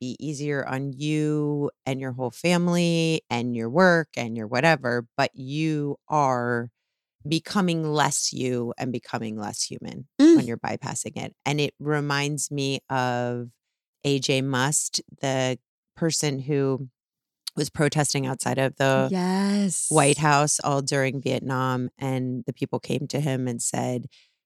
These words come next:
Speaker 1: "Do you really think you're gonna change the policies of this country by standing out here alone at night with a candle?" Which he did night after night after night. And he said,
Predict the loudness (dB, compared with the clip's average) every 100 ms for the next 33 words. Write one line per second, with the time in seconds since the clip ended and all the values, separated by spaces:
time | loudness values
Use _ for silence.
0 | _ _ -2 2 4 4 4 0 0 0
1 | 0 0 -2 0 -2 0 0 2 0 -2
2 | -2 -4 -2 -2 0 0 2 0 0 0
3 | 0 -2 -2 -4 -4 -4 -2 0 0 0
4 | 0 -2 -2 -2 -2 -2 -4 -4 -8 -6
5 | -2 2 4 2 -4 _ -6 -4 -2 -4
6 | -4 -2 -4 -6 -10 -6 -6 -6 -10 -8
7 | -8 -6 -8 -10 -20 -20 _ _ _ -6
8 | -4 -2 -2 -2